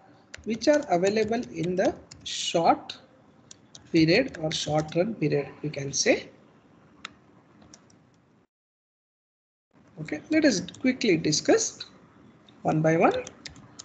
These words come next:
First one is A F C.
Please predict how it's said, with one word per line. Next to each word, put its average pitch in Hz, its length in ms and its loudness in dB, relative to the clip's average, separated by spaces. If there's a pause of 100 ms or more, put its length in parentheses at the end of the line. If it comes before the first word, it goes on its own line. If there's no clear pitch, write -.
(440)
First - 460 2
one 330 220 8
is - 500 0 (580)
A 349 340 4
F - 220 0
C. - 380 -2